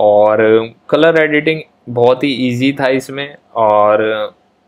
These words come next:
ये कोई नहीं बताएगा आपको इतना deep ले जाके, like, इस पॉइंट से वहाँ तक लेके जाना, like,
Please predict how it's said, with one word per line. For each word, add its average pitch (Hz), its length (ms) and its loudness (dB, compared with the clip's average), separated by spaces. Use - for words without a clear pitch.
ये 131 260 -4
कोई 147 380 0
नहीं 151 140 -2
बताएगा 120 460 2
आपको 113 340 -2
इतना 117 440 -8
deep 117 340 -6
ले 110 120 -2
जाके, 104 440 -2
like, 104 240 -4
इस 170 200 -2
पॉइंट 139 400 -4
से 156 180 0
वहाँ 127 400 -4
तक 135 140 -2
लेके 123 300 0
जाना, 117 360 -2
like, 107 380 -2